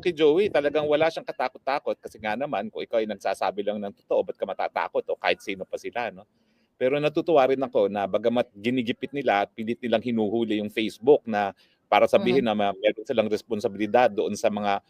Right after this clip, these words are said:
Speaker 1: di umano fake news, no? Na mga anti-Marcos na mga sinusulat sa Facebook,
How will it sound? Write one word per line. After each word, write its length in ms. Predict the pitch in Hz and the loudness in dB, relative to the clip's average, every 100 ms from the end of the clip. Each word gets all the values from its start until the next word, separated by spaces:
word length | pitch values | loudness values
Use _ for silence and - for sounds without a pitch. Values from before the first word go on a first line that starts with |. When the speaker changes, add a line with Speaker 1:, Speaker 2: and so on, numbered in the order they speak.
| _ _ | _ _
Speaker 1:
di 240 | 110 131 | 4 6
umano 320 | 139 123 135 | 8 6 2
fake 320 | 139 113 107 143 | 2 0 0 2
news, 320 | 196 113 - | 4 2 0
no? 240 | 107 113 | 0 0
Na 80 | 123 | 0
mga 320 | 104 101 101 | -2 -2 0
anti-Marcos 960 | - 120 113 117 110 107 107 - 110 - | 4 4 6 4 4 4 2 2 -2 0
na 80 | 104 | -2
mga 320 | 104 104 98 | 0 0 0
sinusulat 560 | 120 107 104 110 104 | -4 -4 -4 -2 -2
sa 80 | 98 | 0
Facebook, 560 | 113 196 190 113 113 | 2 2 0 4 4